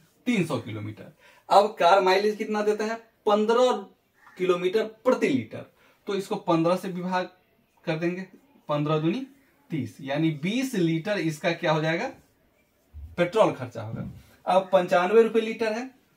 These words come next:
तो इसको पंचानवे से आप गुना कर देंगे, तो पांच दूनी दस, नौ दूनी अठारह, एक, उन्नीस, उन्नीस सौ रुपया इसका क्या हो गया, पेट्रोल पे खर्चा हो गया। और नाश्ते पर कितना खर्च हुआ है,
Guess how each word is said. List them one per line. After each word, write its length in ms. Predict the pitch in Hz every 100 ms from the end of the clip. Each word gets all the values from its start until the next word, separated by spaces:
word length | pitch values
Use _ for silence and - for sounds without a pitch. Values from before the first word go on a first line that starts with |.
| _
तो 80 | 151
इसको 260 | 151 - 170
पंचानवे 540 | 165 147 151 147 151
से 100 | 151
आप 200 | 175 233 - - - _ -
गुना 220 | 233 269
कर 140 | 262 214
देंगे, 340 | 190 190 190 - _ -
तो 80 | 156
पांच 300 | 170 175 175
दूनी 400 | 165 185 262 262 _
दस, 460 | 139 151 180 233 - 147 151
नौ 100 | 156
दूनी 220 | 165 170
अठारह, 500 | 147 180 156 156 196
एक, 160 | 262 - _ _ _
उन्नीस, 380 | 165 160 123 - - - -
उन्नीस 340 | 175 208 -
सौ 120 | 220
रुपया 180 | 185 190
इसका 240 | 180 - 190
क्या 160 | 196
हो 100 | 196
गया, 180 | 196 269 - _ _ _ -
पेट्रोल 380 | 214 254 254 180
पे 100 | 139
खर्चा 300 | 131 117 113
हो 100 | 110
गया। 120 | 110 - _ _ -
और 160 | 160
नाश्ते 380 | 156 160 165 233
पर 160 | 220 208
कितना 220 | 220 214
खर्च 280 | 214 226 233
हुआ 160 | 226
है, 140 | 233